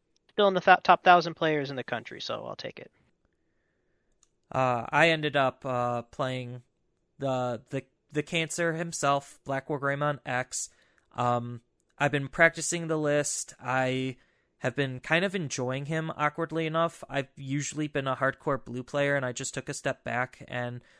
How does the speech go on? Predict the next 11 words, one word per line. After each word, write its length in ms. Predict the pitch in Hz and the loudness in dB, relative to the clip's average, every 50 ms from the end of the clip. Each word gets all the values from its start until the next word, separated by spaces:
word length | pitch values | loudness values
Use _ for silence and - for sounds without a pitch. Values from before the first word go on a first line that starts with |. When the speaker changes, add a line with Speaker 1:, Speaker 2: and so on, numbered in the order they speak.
| _ - | _ -8
Speaker 2:
I 80 | - 131 | -6 -2
wanted 260 | 131 135 135 135 131 | 0 0 0 0 -2
to 80 | 131 | -6
play 400 | - - 147 135 131 127 127 127 123 | -6 -4 -2 -2 0 0 -2 -4 -6
something 360 | - - 143 127 - 139 131 | -6 -8 -8 -6 -6 -8 -6
a 60 | 127 | -4
little 180 | 131 135 139 135 | -4 -4 -4 -2
bit 220 | - 143 139 - | -4 -4 -4 -2
different, 520 | 139 135 - - 147 147 151 151 147 - - | -4 -4 -2 0 0 0 0 0 -2 -6 -8
kinda, 440 | - 147 139 135 135 131 131 131 127 _ _ _ _ _ _ _ _ _ - - | -6 -4 -4 -2 -2 -2 -2 -2 -4 _ _ _ _ _ _ _ _ _ -10 -6
um, 360 | 123 120 123 123 120 120 120 | -4 -2 -2 -2 -4 -6 -10